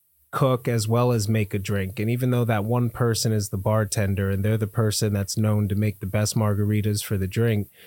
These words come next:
maybe somebody else knows the recipe. So if that person's busy with the kids or the dogs,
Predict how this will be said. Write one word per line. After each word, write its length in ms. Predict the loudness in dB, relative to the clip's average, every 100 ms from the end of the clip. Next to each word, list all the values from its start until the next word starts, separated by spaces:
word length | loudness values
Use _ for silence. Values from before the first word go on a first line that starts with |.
| -10
maybe 200 | -2 0
somebody 340 | 2 0 2 2
else 220 | 2 2
knows 260 | 2 2 2
the 80 |
recipe. 580 | 2 2 0 -4 -2 -2
So 220 | 0 0
if 100 | 0 2
that 200 | 0 0
person's 500 | 0 2 2 0 -2
busy 480 | 0 0 2 0
with 260 | 0 -2 -4
the 80 | -10
kids 420 | -2 0 0 0
or 80 | 0
the 100 | 0
dogs, 640 | 0 2 2 0 -4 -10